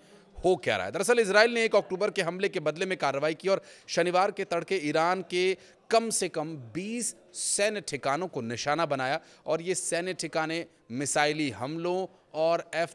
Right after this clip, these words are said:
थर्टी फ़ाइव विमान से गिराए गए बम से बनाए गए और उन एरियाज की हम बात करेंगे। दरअसल चार घंटे बाद से ही इजराइल में युद्ध के सायरन बजने लगे थे और हिजबुल्लाह ने इजराइल की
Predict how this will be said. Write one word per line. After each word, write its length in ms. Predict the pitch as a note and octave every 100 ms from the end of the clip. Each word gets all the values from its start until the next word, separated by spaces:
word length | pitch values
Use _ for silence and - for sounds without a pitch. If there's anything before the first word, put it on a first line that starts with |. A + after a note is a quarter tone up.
| -
थर्टी 200 | D#3+ D#3
फ़ाइव 400 | - D3 D#3 A#2
विमान 400 | A#2+ B2+ C#3+ D3+ C#3
से 260 | D3+ D3 - - -
गिराए 360 | C3 D3 D3
गए 240 | C3+ C3+ C#3 - A2
बम 180 | A#2+ C#3+
से 140 | A#2+ A2
बनाए 280 | G#2+ A#2+
गए 180 | C3 D3+ - _ _ _
और 200 | C#3+ D#3+ C#3+ - -
उन 300 | G#3 G#3+ G#3+ - -
एरियाज 360 | D3+ E3+ F#3+ F#3
की 100 | F#3
हम 160 | E3+
बात 220 | C#3 C3+ -
करेंगे। 380 | B2 A#2 D3 D#3
दरअसल 460 | C#3 D3+ F3 F3+ F#3 - _ _ _ _ - - - -
चार 360 | E3+ E3+ G3+
घंटे 340 | C#3+ E3 E3 F#3
बाद 240 | D#3 D#3+
से 120 | -
ही 140 | D#3 F3 - - -
इजराइल 420 | C#3 C3+ E3 F3+
में 80 | F3
युद्ध 240 | D3+ D#3 D#3+
के 160 | E3
सायरन 400 | D3 D3+ C#3 F3
बजने 320 | D#3+ C#3+ D#3+
लगे 200 | D#3 D3+ D#3
थे 120 | F3+
और 160 | E3
हिजबुल्लाह 500 | C3+ A#2+ B2+ F3+ G3+
ने 140 | G3+ G3
इजराइल 380 | C#3 D#3 E3+ F3+
की 220 | F3